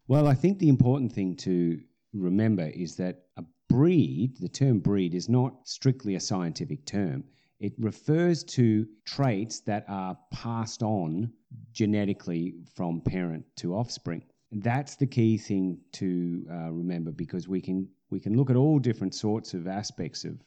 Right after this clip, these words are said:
of sheep or other animals, but the important thing is, what are the key traits that you are going to need on your property, your environment,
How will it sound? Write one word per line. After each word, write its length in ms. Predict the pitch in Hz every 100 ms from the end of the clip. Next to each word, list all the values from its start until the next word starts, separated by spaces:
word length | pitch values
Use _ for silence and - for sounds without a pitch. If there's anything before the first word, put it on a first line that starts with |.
| -
of 180 | 76 73 _ _ _
sheep 400 | - 92 92 -
or 200 | 78 67
other 240 | 87 101 92
animals, 460 | 104 95 82 87
but 260 | - 95 -
the 120 | 95
important 480 | 85 127 160 147 127
thing 200 | 92 85
is, 280 | 80 78 - _ _ _ _ _
what 260 | - 110 131
are 80 | 135
the 120 | 113
key 420 | - - 127 127
traits 760 | 120 - 107 80 90 113 - - _ _ _
that 160 | - 95
you 220 | 104 113
are 40 | 113
going 220 | 107 98
to 80 | 92
need 600 | 104 98 85 82 104 - _ _ _ _
on 240 | 98 95
your 500 | 98 117 135 135 135 - _ _ _ _
property, 640 | - 101 - 98 98 95 90 - _ _ -
your 300 | 101 123 135
environment, 680 | 101 90 92 90 90 -